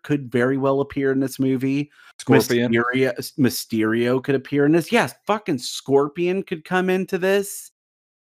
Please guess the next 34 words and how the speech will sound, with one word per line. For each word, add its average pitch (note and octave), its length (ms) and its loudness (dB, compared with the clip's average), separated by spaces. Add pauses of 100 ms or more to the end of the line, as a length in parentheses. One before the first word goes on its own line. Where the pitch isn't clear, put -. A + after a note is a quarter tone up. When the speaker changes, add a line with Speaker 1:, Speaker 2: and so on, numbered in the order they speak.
(140)
Speaker 2:
Yeah. D#3 100 -14
Speaker 1:
There's F#3 260 2
already G#3 680 4
enough C#3+ 460 -2
villains C3+ 500 -2
that B2+ 120 -2
are - 220 -4
on B2+ 240 0
the B2 120 -4
playing A#2+ 540 -6
field. C3+ 300 -4
We C3 140 -6
don't A#2+ 360 -4
need C3 220 -4
to B2 100 -8
bring A#2+ 400 -4
in A2+ 180 -2
another. A2 560 -4 (400)
Also, G3+ 280 2
'cause F3 200 0
Marvel D#3+ 380 4
Studios D#3+ 580 0
is B2 140 -4
not C3 300 0
gonna C3+ 140 -2
allow A#2+ 580 2
this A#2 260 -6
to A#2+ 140 -4
be A#2 500 -4 (200)
a B2 160 0
pre-, C3 560 -4
like, A#2+ 220 0
a A2 80 -4
previs A2+ 1080 -2